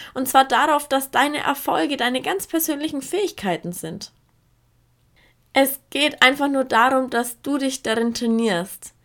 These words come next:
Immer wieder und wieder. Und zwar so lange, bis du automatisch deine Erfolge als deine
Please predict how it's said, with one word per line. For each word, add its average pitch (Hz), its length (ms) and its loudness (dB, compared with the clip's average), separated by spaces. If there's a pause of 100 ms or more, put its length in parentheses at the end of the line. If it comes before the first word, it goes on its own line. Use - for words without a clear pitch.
(360)
Immer 285 480 2
wieder 254 480 0
und 226 220 0
wieder. 190 420 -2 (280)
Und 254 160 -2
zwar 269 180 6
so 311 200 0
lange, 302 280 4
bis 285 200 -6
du 277 160 -2
automatisch 277 1040 2
deine 262 240 4
Erfolge 269 560 2
als 254 140 -2
deine 254 220 -2